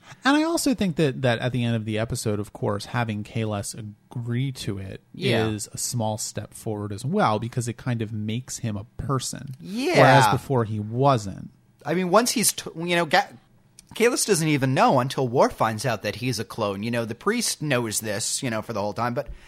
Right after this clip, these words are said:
Speaker 2: Kahless doesn't, and once he finds that out, you see him having a crisis of faith himself, you know?
Speaker 1: Yeah.
Speaker 2: I think there
Speaker 1: Yeah.
Speaker 2: is a, that all happens off screen, but I think,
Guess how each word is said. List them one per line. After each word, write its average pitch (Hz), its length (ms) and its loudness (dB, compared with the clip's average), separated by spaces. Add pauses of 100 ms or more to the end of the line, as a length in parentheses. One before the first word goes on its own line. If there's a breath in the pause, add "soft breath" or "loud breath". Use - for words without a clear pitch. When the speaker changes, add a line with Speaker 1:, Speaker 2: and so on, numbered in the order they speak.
(300 loud breath)
Speaker 2:
Kahless 170 440 2
doesn't, 123 280 0
and 143 160 0
once 143 160 -2
he 147 120 -4
finds 135 340 2
that 143 120 4
out, 170 200 4
you 104 40 -8
see 131 220 -4
him 123 80 -2
having 151 300 2
a 123 60 -2
crisis 113 500 -4
of 131 80 -8
faith 165 320 -2
himself, 165 680 4
you 120 80 -2
know? 131 320 2
Speaker 1:
Yeah. 143 420 6
Speaker 2:
I 151 140 10
think 185 320 0
there 170 300 6
Speaker 1:
Yeah. - 140 6
Speaker 2:
is 165 200 2
a, 151 400 4
that 180 300 6
all 240 100 6
happens 151 400 4
off 127 220 0
screen, 160 500 -2
but 123 160 -2
I 135 160 2
think, 156 440 -6